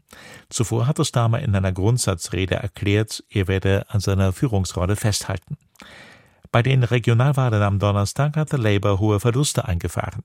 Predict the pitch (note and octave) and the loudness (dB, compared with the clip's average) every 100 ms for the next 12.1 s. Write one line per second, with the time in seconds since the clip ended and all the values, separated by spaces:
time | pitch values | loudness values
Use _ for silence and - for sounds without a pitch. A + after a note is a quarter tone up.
0 | - - - - _ - G#2+ G2+ G#2 G#2+ | -18 -20 -20 -20 _ -4 -2 -2 0 0
1 | A#2+ G#2+ G2 G2 G2 - - - - G2+ | 0 0 -2 -2 -2 -2 -4 -4 0 0
2 | G2+ G#2 F#2 F#2 G#2 - - A2+ G#2+ G2+ | 0 0 0 -2 -4 -4 -6 -4 0 -2
3 | - A2 A2 G#2 G#2+ G2+ F#2 F2 - _ | -2 -6 -4 -4 -2 0 0 -2 -6 _
4 | _ G#2+ G#2+ - F2+ E2+ E2+ G#2+ - A2 | _ 2 2 2 -2 -2 -2 -2 0 0
5 | F#2 - - _ _ _ _ _ _ _ | 0 -4 -16 _ _ _ _ _ _ _
6 | - - - - _ _ _ _ _ _ | -20 -20 -20 -20 _ _ _ _ _ _
7 | - C#3 C#3+ - F#3+ - D#3+ D3 D3 D#3+ | 0 2 4 2 2 2 0 0 -2 -2
8 | C#3 B2 - A2+ - A2+ G#2+ C#3+ D3+ B2 | -2 -2 0 0 0 0 0 2 2 0
9 | G2+ B2+ - A#2 G2+ - G#2+ G2+ C#3+ A2 | 2 0 0 -2 -2 0 0 0 0 -2
10 | G#2+ G2+ G2+ G#2+ G2 - - G2 F#2 A2+ | 0 -2 -2 -2 -2 -4 -4 -2 2 2
11 | A2+ F#2 - G2+ G2 G2 G#2 C3 - - | 2 -2 -2 -2 0 0 0 -2 -6 -14